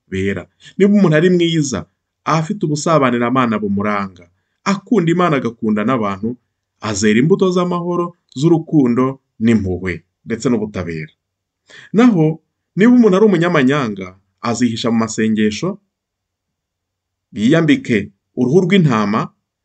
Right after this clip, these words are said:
nyamara ari ikirura. Gusenga, ntabure kubikozwa, agasenga rwose zigatinyana, ariko ugasanga ni wa muntu uriganya, ubeshya,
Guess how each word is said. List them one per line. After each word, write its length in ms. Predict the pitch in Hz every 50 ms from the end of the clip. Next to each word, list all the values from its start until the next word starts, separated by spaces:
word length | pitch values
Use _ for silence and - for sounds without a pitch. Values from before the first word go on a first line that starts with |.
| _ _ _ _ _ _ _
nyamara 520 | 117 123 147 156 156 151 143 143 135 139 - _ _ _ _
ari 180 | - 123 135 131
ikirura. 680 | 120 - - 120 104 107 117 120 110 104 101 101 101 - _ _ _ _ _ _ _ _ _ _ _ _ _ _ _ _ _ _ _ _ _ _ _ _ _ _ _ _ _ _ _ _ _ _
Gusenga, 640 | 110 127 123 - 147 139 135 127 131 117 104 85 80 _ _ _ _ _ _ _ _ _ _ _ _ _ _
ntabure 360 | 101 104 123 139 131 131 117 110
kubikozwa, 1080 | - - 117 113 117 123 131 160 160 - 135 123 110 110 120 139 156 160 156 - -
agasenga 560 | 107 113 113 113 110 - 127 120 117 117 135
rwose 340 | 147 160 180 160 139 - 123
zigatinyana, 760 | 117 127 113 123 117 - 156 156 165 175 170 175 175 170 170 _ _ _ _ _ _ _ _
ariko 180 | 101 143 151 147
ugasanga 400 | 123 131 127 123 143 131 120 117
ni 80 | 123 127
wa 140 | 139 139
muntu 400 | 123 117 113 113 117 117 127 127 -
uriganya, 680 | 139 131 131 135 123 117 120 110 110 110 110 110 107 107 - _ _ _ _ -
ubeshya, 680 | 104 110 139 139 123 120 113 - - 113 107 107 107